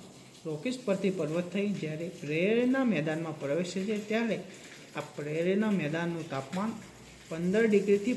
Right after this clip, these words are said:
પચીસ ડિગ્રી સેલ્સિયસ તાપમાન માત્ર બે કલાકમાં. વિચાર મિત્રો, પવનોમાં કેટલી ક્ષમતા હશે, કેટલી તાકાત હશે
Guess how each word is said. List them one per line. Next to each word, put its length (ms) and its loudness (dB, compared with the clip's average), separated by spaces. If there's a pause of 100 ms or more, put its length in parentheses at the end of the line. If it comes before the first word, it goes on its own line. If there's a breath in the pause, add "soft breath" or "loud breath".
પચીસ 360 -2
ડિગ્રી 400 2
સેલ્સિયસ 380 -2
તાપમાન 340 -6 (180)
માત્ર 300 -4 (100)
બે 260 0
કલાકમાં. 500 -4 (640)
વિચાર 300 -6
મિત્રો, 300 -8 (1000)
પવનોમાં 600 -2
કેટલી 300 -4
ક્ષમતા 460 -4
હશે, 240 -8
કેટલી 420 -4
તાકાત 360 -4
હશે 200 -8